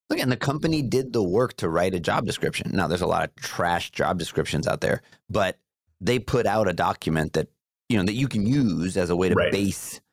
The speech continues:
Speaker 1: what you think they want. That's all the information you have. Like, look, you can do more research. You can, like, see where the company is. If, you know, if a company just put out a role for a growth marketer, but you see them doing layoffs and the job's still there and you're applying to it,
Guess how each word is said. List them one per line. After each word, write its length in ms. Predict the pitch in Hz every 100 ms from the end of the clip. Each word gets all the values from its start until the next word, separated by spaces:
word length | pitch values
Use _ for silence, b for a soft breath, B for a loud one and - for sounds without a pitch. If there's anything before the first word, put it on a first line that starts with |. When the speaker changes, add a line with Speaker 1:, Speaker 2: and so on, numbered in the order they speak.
| _ _ _
Speaker 1:
what 180 | 90 92
you 160 | 90 110
think 220 | 127 120
they 120 | 139
want. 240 | 143 139 - -
That's 220 | 127 123 -
all 220 | 127 135
the 100 | 135
information 460 | 117 113 101 101
you 80 | 87
have. 200 | 82 78
Like, 160 | 76 87
look, 180 | 110 90
you 100 | 98
can 120 | 101
do 120 | 98
more 200 | 87 104
research. 480 | 104 104 - 98 90
You 60 |
can, 140 | 85 80
like, 160 | 76
see 160 | - 92
where 120 | 87
the 100 | 82
company 380 | - 87 85 107
is. 300 | 107 107 92
If, 140 | 85 - _ _ _ _
you 80 | 101
know, 40 |
if 80 | 92
a 60 | 95
company 300 | 127 127 117
just 160 | 110
put 160 | - 107
out 100 | 101
a 60 | 95
role 240 | 92 98
for 160 | - 85
a 20 |
growth 240 | 95 104
marketer, 420 | 92 101 107 104
but 120 | 90 82
you 60 |
see 140 | - 98
them 140 | 90
doing 220 | 95 90
layoffs 500 | 85 107 107 104 95
and 120 | 85 78
the 60 |
job's 260 | 76 90 87
still 140 | 92
there 200 | 87 92
and 80 | 87
you're 120 | 82
applying 340 | 76 - 95 101
to 140 | - 107
it, 160 | 110